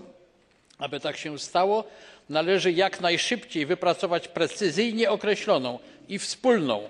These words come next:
opartą na solidarności politykę wobec Rosji, która stworzy jasne ramy nie tylko dla rozmów Unia Europejska-Rosja,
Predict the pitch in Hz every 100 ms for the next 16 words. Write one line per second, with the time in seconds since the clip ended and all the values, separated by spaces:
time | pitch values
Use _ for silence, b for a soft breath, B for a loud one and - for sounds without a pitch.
0 | - 151 190 190 196 185 170 - 233 214
1 | 196 190 202 - 202 - 180 175 185 165
2 | 151 147 151 165 156 - - - B B
3 | B - 156 151 - 180 147 160 202 -
4 | 185 185 208 185 165 165 254 269 180 151
5 | 151 180 143 147 - 208 175 151 147 143
6 | 147 127 156 185 240 - -